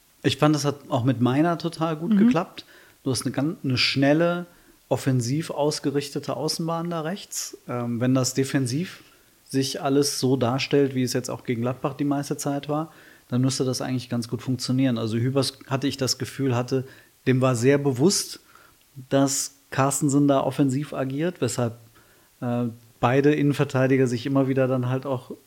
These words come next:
Speaker 1: gut durchgeschoben haben, sodass sie das abgesichert haben. Aber
Speaker 2: Ja.
Speaker 1: ich hatte das Gefühl, das funktioniert ganz gut. Also mir hat Carstensen echt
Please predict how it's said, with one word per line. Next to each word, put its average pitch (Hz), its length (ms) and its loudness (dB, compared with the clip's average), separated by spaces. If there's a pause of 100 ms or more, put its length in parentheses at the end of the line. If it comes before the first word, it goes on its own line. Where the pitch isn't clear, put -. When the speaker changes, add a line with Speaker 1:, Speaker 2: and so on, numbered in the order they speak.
(320)
Speaker 1:
gut 139 240 -6
durchgeschoben 143 640 0
haben, 135 180 0
sodass 127 280 -2
sie 131 100 -4
das 120 180 -6
abgesichert 143 560 -8
haben. 156 200 -4
Aber 120 220 -2
Speaker 2:
Ja. 202 120 -4 (160)
Speaker 1:
ich - 100 -8
hatte 135 120 0
das 127 180 -2
Gefühl, 131 240 0
das 117 140 -2
funktioniert 127 440 -2
ganz 120 200 -2
gut. 135 160 -4
Also 113 160 -2
mir 131 120 4
hat 135 80 0 (280)
Carstensen 131 500 0
echt - 180 -6